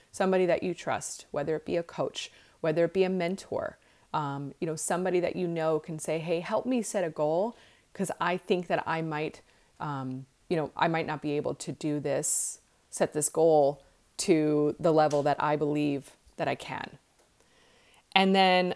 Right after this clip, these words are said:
the last piece is letting others cheer you on. So one of the greatest things that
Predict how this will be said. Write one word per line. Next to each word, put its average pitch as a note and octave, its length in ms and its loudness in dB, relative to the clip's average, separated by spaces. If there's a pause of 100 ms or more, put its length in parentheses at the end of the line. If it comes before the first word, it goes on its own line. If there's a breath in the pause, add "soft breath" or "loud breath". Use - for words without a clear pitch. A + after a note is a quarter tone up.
the F#3+ 100 2
last C4+ 320 2
piece F3 440 0
is E3 600 0 (260)
letting G#3+ 320 4
others E3+ 500 0 (120)
cheer E3+ 240 0
you D3+ 180 0
on. - 160 -6 (800 soft breath)
So A3 220 6
one A3+ 200 6
of D4+ 140 0
the C#4 80 4
greatest F3 800 2 (220)
things D#3+ 760 0
that D3 560 0